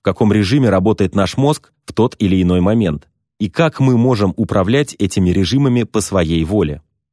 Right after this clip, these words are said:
Наш мозг излучает электромагнитные волны. У него есть собственное электромагнитное поле.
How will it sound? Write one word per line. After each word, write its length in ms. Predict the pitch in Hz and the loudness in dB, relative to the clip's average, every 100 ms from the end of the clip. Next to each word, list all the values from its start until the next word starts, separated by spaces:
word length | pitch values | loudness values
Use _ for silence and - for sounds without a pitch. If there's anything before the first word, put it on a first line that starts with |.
| _ _ _ _ _ - | _ _ _ _ _ -4
Наш 260 | 127 151 | -2 -2
мозг 320 | 139 170 165 - | 0 0 -2 -4
излучает 580 | 110 117 110 151 147 139 113 | -2 0 0 0 0 0 0
электромагнитные 840 | 110 - 120 110 90 92 98 98 | 0 0 0 0 0 -2 0 0
волны. 460 | 101 95 73 73 - _ _ _ _ - | 0 -2 -2 -8 -16 _ _ _ _ -2
У 100 | 113 | 2
него 260 | 127 135 | 2 2
есть 420 | 127 104 135 - - | 0 0 -2 -4 -10
собственное 640 | - 135 - 135 139 135 | -2 -2 -2 -2 0 0
электромагнитное 920 | 127 98 117 - 113 101 87 90 98 104 | 0 0 0 0 0 0 0 0 -2 -2
поле. 400 | - 90 76 | 0 -2 -4